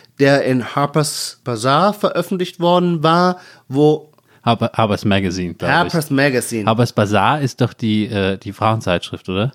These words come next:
Speaker 1: Ich dachte, es sei ein dasselbe im Ernst.
Speaker 2: Oh, vielleicht ist es auch dasselbe, vielleicht habe ich jetzt was Falsches gesagt. Egal, offener Brief in einem amerikanischen Magazin, ja.
Speaker 1: Offener Brief in einem amerikanischen Magazin gegen Cancel Culture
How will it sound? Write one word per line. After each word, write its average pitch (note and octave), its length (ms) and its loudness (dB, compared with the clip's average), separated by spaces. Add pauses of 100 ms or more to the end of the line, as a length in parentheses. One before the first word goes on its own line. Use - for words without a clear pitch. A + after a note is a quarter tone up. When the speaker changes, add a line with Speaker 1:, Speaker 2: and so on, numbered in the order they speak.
Speaker 1:
Ich - 80 -20
dachte, - 240 -8
es G2+ 60 -10
sei G2+ 100 -2
ein G#2 160 -2
dasselbe A2+ 400 0
im F#2 120 -2
Ernst. F#2+ 300 -6
Speaker 2:
Oh, D3 140 4
vielleicht C#3+ 200 4
ist C3+ 80 0
es - 20 4
auch B2+ 100 2
dasselbe, A#2 380 2
vielleicht A2+ 180 -2
habe A2+ 100 -4
ich G#2+ 60 -6
jetzt G#2+ 160 -4
was G2+ 80 -12
Falsches - 320 -6
gesagt. F2+ 260 -14
Egal, A#2+ 360 0 (120)
offener E3 320 2
Brief D3 240 2
in C#3 60 2
einem B2+ 80 0
amerikanischen A#2+ 600 -2
Magazin, F#2+ 500 -8
ja. - 40 -16
Speaker 1:
Offener D3+ 220 2
Brief D#3 120 2
in F3+ 60 4
einem D#3 80 4
amerikanischen C#3+ 300 4
Magazin C#3+ 580 0
gegen D3+ 300 0
Cancel D3+ 300 -2
Culture D3+ 460 0